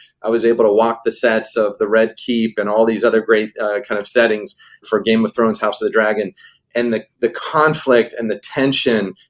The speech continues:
and the dragons and all the things that we have in store, they're just remarkable. I get goosebumps thinking about it. I think people are gonna be blown away.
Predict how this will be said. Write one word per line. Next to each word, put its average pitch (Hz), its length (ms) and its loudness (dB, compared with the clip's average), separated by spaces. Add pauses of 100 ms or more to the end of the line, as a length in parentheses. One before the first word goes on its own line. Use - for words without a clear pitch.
and 110 120 -4
the 107 60 -2
dragons 120 840 4
and 117 220 -6
all 123 280 6
the 143 100 6
things 127 340 0
that 107 120 -2
we 113 100 -4
have 113 260 0
in 110 80 -2
store, 110 520 4 (280)
they're 147 160 2
just 170 240 2
remarkable. 107 680 2
I 110 100 0
get 120 220 0
goosebumps 131 480 0
thinking 113 240 -2
about 98 240 0
it. 98 60 2
I 101 100 0
think 131 180 -2
people 123 260 -2
are 113 80 4
gonna 107 160 -2
be 107 160 -10
blown 110 280 2
away. 104 420 2